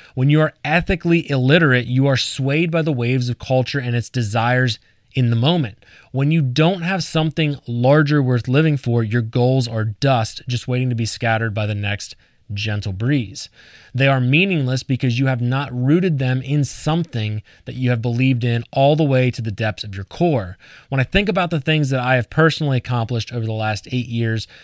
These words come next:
they occurred somewhat because of my insane, insanely stubborn resolve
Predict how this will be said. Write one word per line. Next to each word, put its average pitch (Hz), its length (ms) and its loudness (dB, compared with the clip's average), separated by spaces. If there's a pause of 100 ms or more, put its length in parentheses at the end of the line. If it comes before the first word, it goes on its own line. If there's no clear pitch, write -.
(100)
they 135 120 0
occurred 160 580 2
somewhat 127 800 -2 (200)
because 135 300 2
of 131 80 2
my 143 180 2
insane, 135 640 -2
insanely 151 460 0
stubborn 131 440 0
resolve 113 480 0